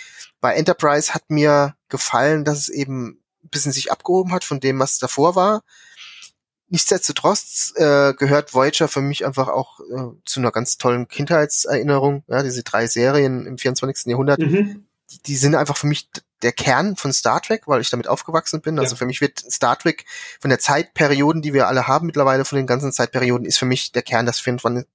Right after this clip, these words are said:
Speaker 1: vierundzwanzigste Jahrhundert mit, mit Voyager auch und, und Deep Space Nine und Next Generation. Und man muss einfach sagen, es war einfach auch, äh, immer ein schöner Start ins Wochenende, freitags abends. Man hat sich gefreut, Voyager kommt oder halt auch samstags.
Speaker 2: <laughs>
Speaker 1: Also nicht nur wegen Wochenende, sondern auch so.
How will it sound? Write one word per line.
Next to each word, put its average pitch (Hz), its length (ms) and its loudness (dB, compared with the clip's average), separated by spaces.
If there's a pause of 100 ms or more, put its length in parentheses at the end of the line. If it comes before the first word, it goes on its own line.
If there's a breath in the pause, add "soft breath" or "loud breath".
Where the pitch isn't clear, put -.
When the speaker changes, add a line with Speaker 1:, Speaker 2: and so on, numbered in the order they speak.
Speaker 1:
vierundzwanzigste 131 720 -2
Jahrhundert 170 500 0 (580 loud breath)
mit, 147 180 -10
mit 151 180 -2
Voyager 147 500 2 (960)
auch 143 360 0
und, 139 240 -2
und 131 160 -8
Deep - 100 -10
Space - 240 -2
Nine 123 200 0
und 117 100 -6
Next - 200 -2
Generation. 123 480 0 (320 loud breath)
Und 131 140 -2
man 127 80 2
muss 123 80 -4
einfach 123 220 0
sagen, 113 240 0
es - 140 -2
war 73 80 -2
einfach - 200 -8
auch, - 380 -4
äh, 143 80 -2
immer 131 180 -2
ein 120 80 -2
schöner 127 260 0
Start 123 280 0
ins - 180 -2
Wochenende, 127 400 -2
freitags 120 420 -2
abends. 135 220 0
Man 123 80 0
hat 120 80 -2
sich - 120 -2
gefreut, - 500 0 (280)
Voyager 156 360 2
kommt 160 320 -2
oder 110 180 -4
halt - 160 -2
auch 330 100 2
samstags. 277 600 2
Speaker 2:
<laughs> - 480 -6
Speaker 1:
Also 135 180 2
nicht 165 220 2
nur 156 140 4
wegen 147 200 -2
Wochenende, 147 360 0
sondern 127 240 0
auch 117 80 0
so. 185 240 2